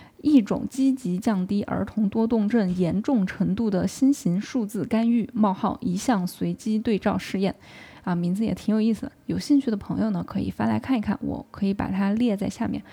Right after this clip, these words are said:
那我们一会儿也会提到里面的一些内容。先来说一说这个游戏长啥样儿吧，这个是比较令人好奇的。我看了一下网上的这个游戏视频，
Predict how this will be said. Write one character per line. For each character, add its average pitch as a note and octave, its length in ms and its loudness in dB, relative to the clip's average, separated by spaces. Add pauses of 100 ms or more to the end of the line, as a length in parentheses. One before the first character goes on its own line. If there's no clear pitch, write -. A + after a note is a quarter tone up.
(280)
那 B3 80 0
我 G3+ 100 2
们 G3+ 120 -2
一 A3 60 2
会 - 160 -2
儿 - 60 -2
也 F#3 60 -4
会 F#3+ 220 -4
提 - 200 -10
到 A#3 180 -2
里 G3 80 -2
面 F3+ 180 0
的 G3 80 0
一 G3 60 0
些 A#3 180 -4
内 B3+ 140 2
容。 - 180 -4 (480)
先 C#4+ 140 2
来 D#4 120 6
说 D#4+ 180 2
一 D#4+ 60 2
说 D#4+ 160 2
这 D#4+ 80 2
个 C4+ 80 4
游 F3+ 180 2
戏 G#3+ 180 -8
长 - 200 -6
啥 - 220 -2
样 A#3 120 2
儿 B3 100 2
吧， F#3 140 -2
这 A3 120 -2
个 G3 140 0
是 F#3+ 320 -2
比 - 300 -6
较 G#3 180 -2
令 A#3 200 2
人 F#3+ 100 0
好 G#3 200 -4
奇 - 260 -8
的。 - 140 -6 (300)
我 F#3+ 100 -2
看 C#4+ 120 0
了 C#4+ 80 4
一 C4 40 2
下 C4 180 0
网 G#3 180 -2
上 A#3+ 160 -2
的 G#3 100 2
这 G#3 100 -2
个 G3 100 -2
游 F#3 160 0
戏 G3+ 180 -2
视 - 200 -6
频， - 200 -6